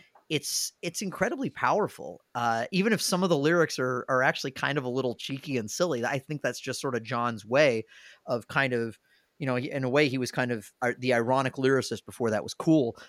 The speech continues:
in terms of, uh, keeping that distance between listeners. S-, I,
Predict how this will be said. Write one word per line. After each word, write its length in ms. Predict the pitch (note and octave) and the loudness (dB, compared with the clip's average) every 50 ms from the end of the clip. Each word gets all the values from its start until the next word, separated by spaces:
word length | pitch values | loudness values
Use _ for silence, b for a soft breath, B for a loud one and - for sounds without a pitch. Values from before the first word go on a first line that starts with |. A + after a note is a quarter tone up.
| B _ | B _
in 60 | - | -10
terms 280 | B2 - C#3+ B2 A#2+ A2+ | -2 0 0 0 2 -2
of, 100 | A2 G2 - - - - - - - C3 | -4 -6 -8 -12 -20 -20 -20 -6 -2 0
uh, 120 | A#2 A2+ - | 0 0 0
keeping 240 | - A2+ - - A#2+ | -4 -8 -8 -6 -6
that 220 | A2+ A2 G2 G#2 | -6 -6 -6 -4
distance 400 | - C#3 C3+ - - A#2+ G#2+ - | -4 -4 -4 -4 -6 -10 -12 -12
between 340 | - - - - - A2+ G#2 | -14 -18 -16 -10 -10 -8 -4
listeners. 520 | G#2+ B2+ C3+ - - G#2+ G2+ F#2 - - - _ _ _ _ _ _ _ _ _ _ _ _ _ _ _ _ _ _ _ _ _ _ _ - | -2 -2 -4 -4 -6 -10 -12 -12 -12 -14 -14 _ _ _ _ _ _ _ _ _ _ _ _ _ _ _ _ _ _ _ _ _ _ _ -4
S-, 180 | - - - - - _ _ _ _ _ | -4 -4 -4 -6 -12 _ _ _ _ _
I, 380 | - F3 A3 A3+ A#3 G3+ F3+ | 0 2 2 2 0 -4 -8